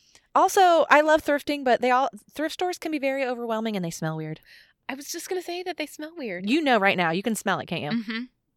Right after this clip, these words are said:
Speaker 1: I can smell it.
Speaker 2: What is that?
Speaker 1: I don't know. It's just a weird, all, and every thrift store smells that, that way.
Speaker 2: You know what it is?
Speaker 1: They wash the clothes. It's not, like, dirty.
Speaker 2: I think it's just the combination of everyone's unique smell smells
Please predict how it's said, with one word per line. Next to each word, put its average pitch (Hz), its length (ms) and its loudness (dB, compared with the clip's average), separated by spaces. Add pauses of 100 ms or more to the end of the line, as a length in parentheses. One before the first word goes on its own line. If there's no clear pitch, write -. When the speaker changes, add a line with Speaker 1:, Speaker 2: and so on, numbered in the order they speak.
(100)
Speaker 1:
I 190 60 -8
can 196 140 -8
smell 190 200 -6
it. - 100 -10 (140)
Speaker 2:
What - 140 -20 (140)
is 381 260 -12
that? - 200 -8
Speaker 1:
I 220 40 -4
don't 254 120 -4
know. 208 180 0
It's - 140 -6
just - 180 -10
a 233 40 -2
weird, 180 480 -4 (160)
all, 294 260 6
and 320 220 2
every 359 240 2
thrift 330 240 -4
store 285 160 -4
smells 240 300 -4
that, 190 180 -6 (140)
that 180 260 -2
way. 175 340 -4
Speaker 2:
You 254 100 -10
know 294 120 -6
what 381 100 -10
it 233 100 -6
is? 226 320 -6 (120)
Speaker 1:
They - 180 -6
wash 330 300 -6
the - 80 -2
clothes. 196 340 0
It's 190 100 -10
not, 233 120 -6
like, 254 180 -6
dirty. 180 560 -2
Speaker 2:
I 269 60 -4
think 349 260 -14
it's - 180 -16
just - 340 -16 (180)
the 226 80 -14
combination 214 600 -8
of 180 120 -8
everyone's 196 520 -14
unique 190 500 -14
smell 170 340 -12
smells - 500 -18